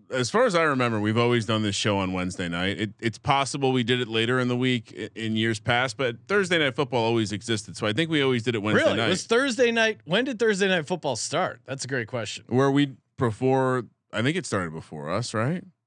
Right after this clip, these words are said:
Speaker 1: Uh, this is where we start to feel really old 'cause, like,
Speaker 2: <laughs>
Speaker 1: you just have all these concentrated, like, late
Speaker 2: Uh,
Speaker 1: childhood.
Speaker 2: two thousand and eight.
Speaker 1: There you
Speaker 2: So
Speaker 1: go.
Speaker 2: only, it was only going around for three years before we, uh,
Speaker 1: And so,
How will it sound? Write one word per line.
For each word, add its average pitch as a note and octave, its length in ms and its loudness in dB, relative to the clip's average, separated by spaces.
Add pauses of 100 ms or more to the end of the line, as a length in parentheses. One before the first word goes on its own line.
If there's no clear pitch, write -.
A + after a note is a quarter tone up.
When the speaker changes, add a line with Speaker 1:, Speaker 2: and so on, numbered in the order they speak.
(420)
Speaker 1:
Uh, D3+ 100 2
this G#3+ 180 2
is A#3 120 0
where F3+ 180 2
we C#3 100 0
start B2 260 0
to A2+ 60 -10
feel A#2 260 0
really G#2+ 300 2
old A2+ 280 2
'cause, A#2+ 140 0
like, A#2 220 0
Speaker 2:
<laughs> D3+ 260 -6
Speaker 1:
you D#3 120 0
just E3+ 180 0
have E3 180 2
all D3 140 2
these C3+ 180 0
concentrated, B2 720 0
like, G2+ 280 0
late A2 320 0
Speaker 2:
Uh, - 20 -20
Speaker 1:
childhood. A#2+ 520 2
Speaker 2:
two - 60 0
thousand A3 420 0
and E3+ 120 -2
eight. E3 240 -2 (240)
Speaker 1:
There A2+ 100 0
you - 80 4
Speaker 2:
So F#3+ 100 4
Speaker 1:
go. F#3 240 2
Speaker 2:
only, C#4 380 2
it G#3+ 60 2
was A3 140 2
only D#4 220 2
going C4+ 240 2
around A3+ 300 2
for F3+ 100 -8
three F3 260 0
years D#3+ 360 0
before B2+ 320 -4
we, B2 220 0
uh, A2 280 -2 (220)
Speaker 1:
And D3 160 2
so, D#3 340 2